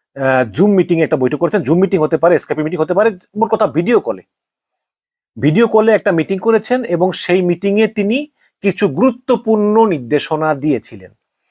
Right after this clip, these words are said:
সেই নির্দেশনাগুলো হচ্ছে, এক নম্বর নির্দেশনা হচ্ছে শিক্ষার্থীদেরকে নিরাপত্তা দাও। যদি দেখো শিক্ষার্থীরা অনিরাপদ, শিক্ষার্থীদেরকে নিরাপত্তা দাও। তার মানে শিক্ষার্থীদের নিরাপত্তা হচ্ছে টপ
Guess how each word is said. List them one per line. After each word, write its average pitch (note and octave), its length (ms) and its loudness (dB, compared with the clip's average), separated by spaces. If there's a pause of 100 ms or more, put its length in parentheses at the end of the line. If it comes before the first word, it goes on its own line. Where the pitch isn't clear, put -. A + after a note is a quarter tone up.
(320)
সেই F#3+ 260 0
নির্দেশনাগুলো G3+ 800 2
হচ্ছে, F#3 420 -2 (1000)
এক A3 200 -2
নম্বর B3+ 380 4
নির্দেশনা G#3 440 -2
হচ্ছে G#3+ 300 -6
শিক্ষার্থীদেরকে G#3+ 1080 -2
নিরাপত্তা F#3 600 0
দাও। G2+ 260 -10 (520)
যদি F#3 260 2
দেখো F3 340 2
শিক্ষার্থীরা G3+ 840 -2 (960)
অনিরাপদ, G#3 600 2 (480)
শিক্ষার্থীদেরকে G#3 920 -2
নিরাপত্তা F#3 500 2
দাও। A#2+ 160 2
তার E3 180 2
মানে F#3 180 0
শিক্ষার্থীদের G3 680 -4
নিরাপত্তা F#3+ 440 0
হচ্ছে F3+ 320 0
টপ G3 260 0